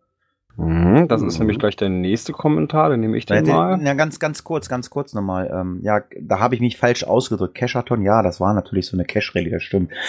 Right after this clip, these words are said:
Speaker 2: Das, habe ich das so gesagt, dass es, äh, g-, äh, war aber nicht so gemeint. Also ich habe das schon verstanden. Also ja, ja. Also wir haben, also ganz kurz, äh, der nächste Kommentar und, äh, korrigier mich, wir haben zwei Leute.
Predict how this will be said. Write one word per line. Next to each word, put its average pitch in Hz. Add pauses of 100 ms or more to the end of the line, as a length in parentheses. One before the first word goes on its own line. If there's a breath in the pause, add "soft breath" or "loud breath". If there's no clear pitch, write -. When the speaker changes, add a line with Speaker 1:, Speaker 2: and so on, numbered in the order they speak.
(240 loud breath)
Speaker 2:
Das, - (280)
habe 113
ich -
das -
so 135
gesagt, 110
dass 190
es, -
äh, 113
g-, -
äh, - (420)
war 98
aber 120
nicht 104
so 110
gemeint. 92
Also 95
ich 98
habe 127
das 104
schon -
verstanden. -
Also 87
ja, 87
ja. 87 (400 loud breath)
Also 123
wir 135
haben, 180
also 120
ganz 147
kurz, -
äh, 127
der 117
nächste 131
Kommentar 143
und, 131
äh, 123 (560)
korrigier 135
mich, 190
wir 139
haben 139
zwei 151
Leute. 151